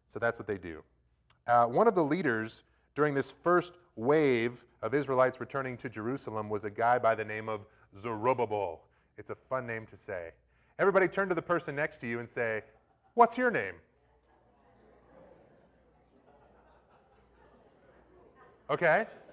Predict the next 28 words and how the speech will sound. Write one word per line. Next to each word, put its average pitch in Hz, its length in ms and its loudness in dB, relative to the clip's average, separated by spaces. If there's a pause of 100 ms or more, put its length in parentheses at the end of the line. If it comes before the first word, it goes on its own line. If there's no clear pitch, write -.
(180)
And 156 120 -2
if - 80 -2
you 185 120 -2
said 202 180 4
the 190 80 6
appropriate 185 440 4
question, 165 380 4
which 147 180 -4
was, 135 280 0 (160)
"What's 226 240 4
your 233 160 10
name?" 156 420 0 (640)
now 147 140 2
you 185 140 0
can 175 140 -6
go 175 120 8
ahead 170 160 6
and 170 60 -2
respond 208 360 4
to 180 60 0
that 143 180 6
person. 147 420 -2
Tell 175 180 6
them 165 160 0
what 151 160 4
your 165 180 4
name 190 200 -2
is. - 320 -16